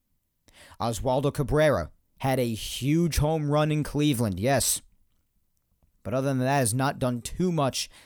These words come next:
at the plate at all, and I'm willing to give him and Peraza more of a pass for that. They are still very young. This is their first postseason,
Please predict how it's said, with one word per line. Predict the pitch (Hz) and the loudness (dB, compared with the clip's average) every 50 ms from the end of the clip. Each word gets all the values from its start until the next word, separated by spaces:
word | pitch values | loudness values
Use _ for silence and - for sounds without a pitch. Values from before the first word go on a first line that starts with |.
| - _ | -12 _
at | - 123 - - | -6 -6 -6 -6
the | 95 | -8
plate | - 131 120 117 107 | -6 -4 -2 -2 -2
at | 101 104 | -2 0
all, | 113 131 135 139 135 | 0 2 2 2 0
and | - 110 104 | 0 -2 -4
I'm | 104 98 | -4 -4
willing | 95 120 135 151 147 | -2 -2 -2 -2 -2
to | 143 135 | -2 -2
give | 120 139 123 - | 0 -2 -2 0
him | - 147 151 | 0 0 0
and | 143 139 127 | 0 0 0
Peraza | - 131 127 131 135 135 110 127 | 2 2 2 2 2 2 2 0
more | 123 131 127 127 | 0 0 0 0
of | 110 | 0
a | 104 95 | 0 2
pass | - - 156 165 156 - | 2 4 4 2 2 2
for | 160 160 | 0 2
that. | 151 151 147 - - - - - - _ | 2 2 2 0 -2 -8 -20 -20 -8 _
They | 131 123 | -2 -2
are | 110 104 | 0 0
still | - - - 139 131 127 | -2 -2 0 0 0 0
very | 104 90 82 87 120 117 123 127 120 | 0 -4 -4 -2 0 2 2 2 2
young. | 113 120 139 156 165 175 180 165 - - | 2 2 2 4 2 2 0 -2 -4 -4
This | 120 110 95 | -4 -4 -2
is | 98 92 | -2 -2
their | 101 98 - | -2 -4 -4
first | - - 117 113 110 - - | -2 -2 -2 0 -2 0 -2
postseason, | - - 135 151 - - - - - 160 160 131 160 185 185 | 0 2 2 0 0 -2 -2 -2 0 2 2 2 2 0 -2